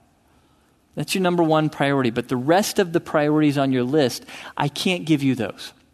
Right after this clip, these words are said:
Those are unique to every one of us, and they'll change as you go through different stages of life. Only you can set those priorities in your life, but I want us to, to take a few minutes as we close this morning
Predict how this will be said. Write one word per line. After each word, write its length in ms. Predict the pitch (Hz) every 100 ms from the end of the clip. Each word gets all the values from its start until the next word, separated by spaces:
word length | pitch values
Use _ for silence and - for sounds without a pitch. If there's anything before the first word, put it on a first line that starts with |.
| _ _ _
Those 220 | 160 175
are 40 | 180
unique 500 | 170 160 156 156 -
to 120 | -
every 180 | 143 147
one 220 | 139 135
of 100 | 123
us, 180 | 104 -
and 100 | 143
they'll 120 | 160
change 540 | 160 - 220 208 147
as 100 | 131
you 100 | 139
go 160 | 147 147
through 160 | 143 143
different 300 | 143 147 139
stages 640 | - 151 156 151 143 131 - - -
of 160 | 147
life. 340 | 143 175 139 -
Only 300 | 175 185 185
you 180 | 175 190
can 220 | - 160
set 400 | - - 170 196
those 240 | 156 143
priorities 640 | - - 147 160 185 170 151
in 120 | 147
your 140 | 135
life, 320 | 160 208 156
but 100 | -
I 60 | 156
want 320 | 147 165 196
us 120 | 175
to, 180 | - 147 - - - -
to 100 | 170
take 300 | - 220 226
a 80 |
few 200 | 202 190
minutes 300 | 165 160 156
as 120 | 147 139
we 100 | 139
close 480 | - 202 220 202
this 220 | 151 139 139
morning 400 | 117 113 131